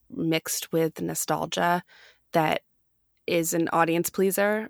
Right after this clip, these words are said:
but not always an audience pleaser. But let's be honest, there's a money-making element a-, around Star Wars in general that will always be present because, again, that is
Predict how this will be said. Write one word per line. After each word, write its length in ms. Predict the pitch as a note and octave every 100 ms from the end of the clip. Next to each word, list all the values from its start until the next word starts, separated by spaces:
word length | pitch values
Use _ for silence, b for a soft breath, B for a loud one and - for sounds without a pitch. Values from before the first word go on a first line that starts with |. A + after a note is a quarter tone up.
| -
but 140 | G3+
not 180 | B3 B3+
always 340 | F3 E3+ F3+ F3+
an 80 | G3
audience 300 | F#3+ G3 -
pleaser. 400 | G#3+ G#3 G#3+ G#3
But 320 | F3+ E3 - -
let's 160 | G3+
be 120 | G3+
honest, 300 | E3 D#3+ F3+ F#3+
there's 180 | F3
a 40 | E3+
money-making 560 | D#3+ E3 E3+ E3+ - F3
element 460 | F3 F3+ G3 G#3+ -
a-, 240 | - E3+ -
around 640 | F3 E3+ D#3+ D#3+ D#3+ D#3 -
Star 300 | - F3+ E3+
Wars 220 | E3+ E3+
in 100 | E3+
general 480 | D#3+ D#3+ E3+ G#3+ A#3+ - B B B _
that 320 | F3+ E3+ - - -
will 240 | F3 F3+
always 360 | E3+ E3 E3+ E3+
be 100 | E3+
present 640 | - D#3+ G#3+ B3+ - - - _
because, 280 | - E3+ F3
again, 340 | - E3+ E3 E3
that 140 | D#3+
is 120 | E3